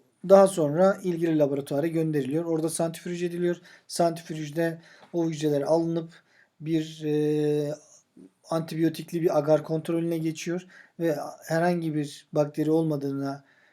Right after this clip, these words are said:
e, inanıldıktan, e, şey, tespit edildikten sonra diğer, e, tanı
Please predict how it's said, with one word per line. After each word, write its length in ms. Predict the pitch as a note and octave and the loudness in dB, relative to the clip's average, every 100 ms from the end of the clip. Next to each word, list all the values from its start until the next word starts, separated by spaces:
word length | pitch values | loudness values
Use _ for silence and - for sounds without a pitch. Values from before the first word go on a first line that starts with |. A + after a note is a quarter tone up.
| _ | _
e, 120 | D#3 D#3+ | -6 -4
inanıldıktan, 840 | E3 D#3+ D#3 C#3+ D3 - C#3+ D3 _ _ _ D#3+ | -2 0 0 -2 -4 -4 -4 -6 _ _ _ -8
e, 140 | D3 | -6
şey, 240 | C#3+ E3 D3+ | -4 -4 -2
tespit 260 | D#3+ - | -4 -2
edildikten 400 | F3+ D3 C#3+ C#3+ | -2 -2 -4 -4
sonra 640 | C#3 - F3+ G3+ G3 G#3 - - _ | -4 0 4 6 6 4 -4 -20 _
diğer, 360 | E3+ E3+ F3+ F#3 - _ _ - | 2 4 4 -2 -16 _ _ -6
e, 220 | D3 D3+ | -4 -2
tanı 400 | E3+ E3+ E3+ D3+ | 0 0 0 -2